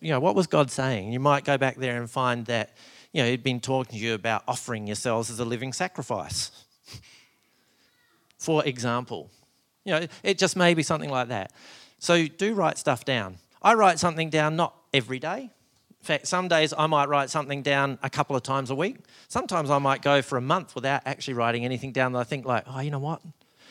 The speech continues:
You know, that really rang true with me. What somebody said there really resonated with me." Like, I can tell you, just before I started this role,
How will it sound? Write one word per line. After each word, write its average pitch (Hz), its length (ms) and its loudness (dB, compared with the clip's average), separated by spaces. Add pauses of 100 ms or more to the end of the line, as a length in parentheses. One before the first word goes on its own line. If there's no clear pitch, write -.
(540)
You 127 100 -4
know, 113 60 0
that 127 360 4
really 123 500 4
rang 104 340 -2
true 117 320 -4
with 110 120 -4
me. 92 160 -6
What 117 280 2
somebody 123 420 2
said 127 320 0
there 104 180 0
really 107 280 -2
resonated 107 560 -4
with 87 200 -12
me." 87 240 -10 (720)
Like, 156 140 4
I 196 100 4
can 202 160 2
tell 160 240 4
you, 135 300 -2 (640)
just - 240 -4
before 170 220 0
I 143 80 4
started 135 440 0
this 127 220 0
role, 127 560 0